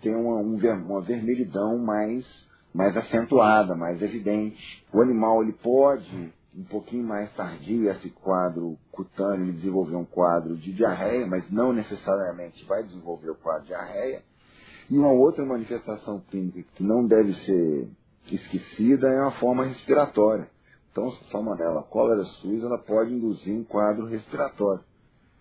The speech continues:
Ilustrando até aquele caso, um dos primeiros casos que nós recebemos aqui em Minas Gerais, que a reclamação do veterinário era o quadro respiratório.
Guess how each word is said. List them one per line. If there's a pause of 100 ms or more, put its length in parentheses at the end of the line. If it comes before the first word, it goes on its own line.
(160)
Ilustrando
até
aquele
caso, (220)
um
dos
primeiros
casos
que
nós
recebemos
aqui
em
Minas
Gerais,
que
a
reclamação (380)
do
veterinário
era
o
quadro
respiratório.